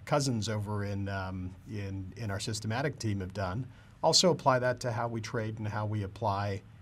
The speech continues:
um, greater precision to how we track indices. Uh, there are other applications that you can think of in terms of A I as it just a pure investing area. And so we've got,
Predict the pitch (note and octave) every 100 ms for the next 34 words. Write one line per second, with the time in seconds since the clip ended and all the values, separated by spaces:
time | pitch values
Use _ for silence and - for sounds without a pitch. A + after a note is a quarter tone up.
0 | - - A2 G2 F#2+ G#2 B2+ G#2+ G#2+ -
1 | G#2 - F#3 G2+ F2+ G#2+ - - A2 A#2
2 | A2 A2 C#3 C3+ C3 F3+ - - - -
3 | - - - - - - - B2 G2+ F#2+
4 | F#2+ F#2+ - C3 C3+ B2+ E3+ F#3 D3 A2
5 | A#2+ - A2 G#2+ A2 A2 A2 A2 G#2+ A2+
6 | A2 A2 G#2+ G#2 G2+ A#2 G#2 G#2+ A2 A2
7 | G#2+ G#2+ G#2+ G#2+ A#2+ - G#2+ - B2 A#2
8 | B2+ A2 B2 C3 - A#2+ G2 C#2+ - G2
9 | - - G#2+ - A2 G#2 A2 A2 A2 G#2